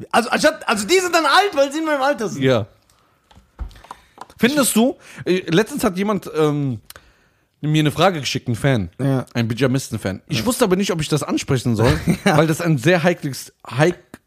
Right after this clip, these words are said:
Speaker 2: heikliges,
Speaker 1: Heikles.
Speaker 2: heikles Thema. Danke
Speaker 1: Ja.
Speaker 2: dafür.
Speaker 1: Ja.
Speaker 2: Ich kenn ja nur Heineken.
Speaker 1: Ja.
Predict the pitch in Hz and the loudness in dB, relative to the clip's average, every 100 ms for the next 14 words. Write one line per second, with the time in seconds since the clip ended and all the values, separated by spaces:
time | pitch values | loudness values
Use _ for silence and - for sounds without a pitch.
0 | - 143 180 165 156 185 - - 127 127 | -4 0 0 -2 -2 -2 -4 -4 0 0
1 | - 101 - - - 156 170 147 135 156 | 0 -4 -4 -10 -2 0 0 0 -2 0
2 | 131 92 110 143 123 110 - 165 175 - | 0 0 0 2 2 2 0 -2 -4 -6
3 | - 160 - - 175 - 240 135 156 156 | -4 -4 -4 -4 -4 -6 -10 -4 2 4
4 | 143 120 139 151 127 - 90 - - 139 | 4 4 2 2 0 -4 -8 -8 -6 -4